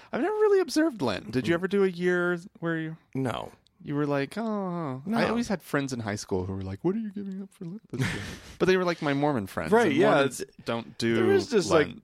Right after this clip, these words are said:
Speaker 2: there is kind of a fun thing of, like, I, I mean, it, it's kind of an interesting little experiment, uh, for yourself
Speaker 1: Yeah.
Speaker 2: to give up something for Lent.
Speaker 1: Actually,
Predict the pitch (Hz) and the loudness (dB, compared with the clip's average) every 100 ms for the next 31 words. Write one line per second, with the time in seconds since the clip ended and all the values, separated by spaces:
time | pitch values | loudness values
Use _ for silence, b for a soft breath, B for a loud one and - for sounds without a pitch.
0 | - 208 339 254 196 123 123 - - 117 | 0 2 2 0 0 2 0 2 2 2
1 | 113 104 - 107 101 90 78 82 76 - | 2 -4 -2 -2 -2 -6 -6 -8 -10 -14
2 | _ _ - 160 - 190 214 226 208 156 | _ _ -2 -2 2 0 2 0 -2 -4
3 | - 185 - 240 240 220 180 175 175 156 | -2 -2 0 2 4 4 0 0 2 2
4 | 156 147 135 139 139 - - 311 131 110 | 0 0 0 0 -2 -4 -4 -4 -4 -4
5 | - 117 101 - 123 113 104 82 58 - | -4 -4 -4 -2 -2 0 -2 -2 -4 -10
6 | - 104 95 113 120 113 107 - - 95 | -8 -4 -2 0 0 2 0 -2 -4 -6
7 | 98 95 - 90 82 78 53 - _ 156 | -8 -10 -8 -8 -8 -10 -14 -20 _ -8
8 | 196 - 208 131 | -6 -4 -2 -2